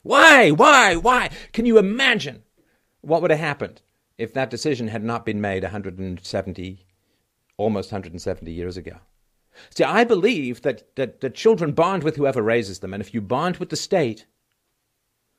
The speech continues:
and then the state says, "Go fight," it's like mommy, mommy telling you to go protect her.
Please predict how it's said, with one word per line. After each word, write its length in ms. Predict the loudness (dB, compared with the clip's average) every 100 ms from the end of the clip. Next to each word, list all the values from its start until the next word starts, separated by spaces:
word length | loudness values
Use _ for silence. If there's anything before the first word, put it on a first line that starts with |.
| _
and 140 | -4 -2
then 100 | -2
the 60 |
state 340 | -2 2 2 2
says, 260 | -2 -2
"Go 180 | 2 2
fight," 520 | 2 -4 -6 -10 -14 _ _ _ _
it's 160 | -8 -4
like 140 | -4
mommy, 480 | -4 -4 -4 -6 -8 -6
mommy 260 | -4 -4
telling 340 | -2 -2 -2 -4
you 60 |
to 80 | -2
go 140 | -2
protect 380 | -2 -6 -12 -10
her. 120 | -14